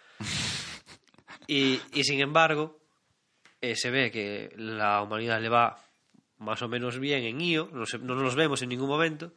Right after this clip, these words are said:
Speaker 1: Hmm.
Speaker 2: pero les va bien. Y sin embargo, la Tierra es un poco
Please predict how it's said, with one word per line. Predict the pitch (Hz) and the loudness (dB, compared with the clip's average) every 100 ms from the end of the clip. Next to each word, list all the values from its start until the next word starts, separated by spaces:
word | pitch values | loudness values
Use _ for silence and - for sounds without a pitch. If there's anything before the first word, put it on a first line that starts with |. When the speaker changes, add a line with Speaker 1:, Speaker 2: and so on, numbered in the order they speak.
| - | -12
Speaker 1:
Hmm. | 123 101 | -10 -8
Speaker 2:
pero | - 117 | -4 -4
les | 110 117 | -4 -2
va | |
bien. | 143 160 170 190 _ - - - - _ _ - | -2 -2 -6 -14 _ -20 -20 -20 -20 _ _ -8
Y | |
sin | 123 131 | -4 0
embargo, | 143 143 143 | 2 2 2
la | 143 | 2
Tierra | 156 147 156 - | 2 2 0 -4
es | 143 139 | -6 -6
un | 131 | -4
poco | 139 135 147 - | -4 -4 -6 -8